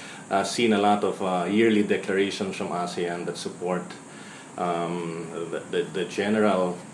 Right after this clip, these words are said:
direction towards, uh, addressing climate change, um, it has, uh, and I think the big elephant in the room, and I'm,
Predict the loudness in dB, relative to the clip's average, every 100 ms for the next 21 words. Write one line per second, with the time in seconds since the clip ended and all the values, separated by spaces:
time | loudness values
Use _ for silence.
0 | -12 -6 -4 -4 -4 -6 -6 -6 -6 -4
1 | -6 -6 -6 -6 -4 -4 -4 -4 -6 -4
2 | -2 -2 -4 -6 -6 -6 -8 -12 -12 -16
3 | -16 -16 -16 -12 -6 -4 -4 -4 -6 -10
4 | -14 -14 -10 -8 0 2 2 -2 -6 -6
5 | -4 -4 -8 -8 -6 -2 -2 0 0 0
6 | -2 -2 -4 -4 -4 -4 -4 -4 -4 -4
7 | -6 -10 -12 -12 -10